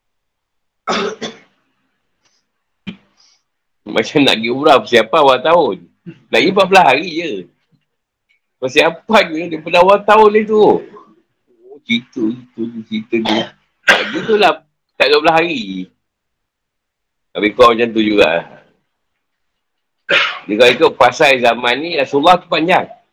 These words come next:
Awalnya Rasulullah. Tengah nanti Imam Mahdi tu sekejap. Tengahan tu, tak lama. Lepas tu Isa.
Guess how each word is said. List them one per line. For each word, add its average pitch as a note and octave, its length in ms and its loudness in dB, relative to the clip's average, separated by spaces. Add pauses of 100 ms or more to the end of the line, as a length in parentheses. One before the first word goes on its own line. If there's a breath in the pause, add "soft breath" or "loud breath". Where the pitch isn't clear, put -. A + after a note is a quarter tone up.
(720)
Awalnya C3 480 4
Rasulullah. C3 560 -6
Tengah B2 240 2
nanti E3+ 160 -10
Imam D#3+ 160 2
Mahdi E3 240 0
tu G#3+ 120 -12
sekejap. G3 440 -4 (200)
Tengahan C#3 440 0
tu, D#2+ 80 -14
tak E2+ 120 -2
lama. G2 280 0
Lepas - 320 -8
tu F3 80 -8
Isa. G3 240 -6